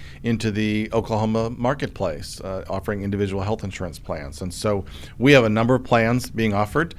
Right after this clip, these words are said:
Uh, I, we're not going to, uh, parade through every C E O of each company. I just thought it would be interesting to hear from someone who is a new entrant and kinda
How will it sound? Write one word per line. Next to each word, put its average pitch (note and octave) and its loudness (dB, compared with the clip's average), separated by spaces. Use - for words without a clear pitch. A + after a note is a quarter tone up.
Uh, F2+ -2
I, G2 -4
we're G2 -4
not A2 2
going A2+ 0
to, A2 0
uh, G2 -2
parade A2+ 2
through A2+ 2
every A2+ 4
C A#2+ 2
E A#2+ 6
O B2 8
of A#2 4
each A#2+ 2
company. C3+ 4
I B2 6
just B2 0
thought B2 6
it - 0
would G#2 -2
be A2 0
interesting A2+ -2
to G#2 -2
hear A#2 4
from G#2+ -4
someone A2+ 0
who A2+ 2
is A#2 4
a A2+ 2
new A2 2
entrant A2+ -2
and G#2+ -4
kinda A2 0